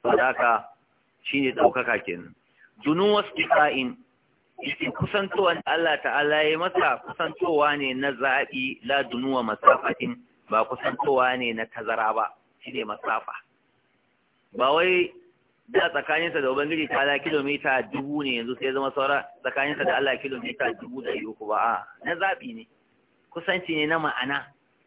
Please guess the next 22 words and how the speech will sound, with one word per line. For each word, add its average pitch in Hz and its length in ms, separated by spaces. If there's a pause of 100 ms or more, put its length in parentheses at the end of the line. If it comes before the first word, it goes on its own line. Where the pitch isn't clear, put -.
(640)
kusanci 143 380
ne 131 80
na 135 140
ma'ana. 98 300 (300)
Ba 123 160
za 165 140
da, 147 240
da 143 60 (100)
haka 190 180
ne 175 100
da 160 140
ta 151 180
ɗauke - 300
shi 156 60
daga 156 220
duniyar - 320
gaba 113 260
ɗaya, 123 200 (220)
kuma 143 220
da 131 100
shi 107 160
sama. - 220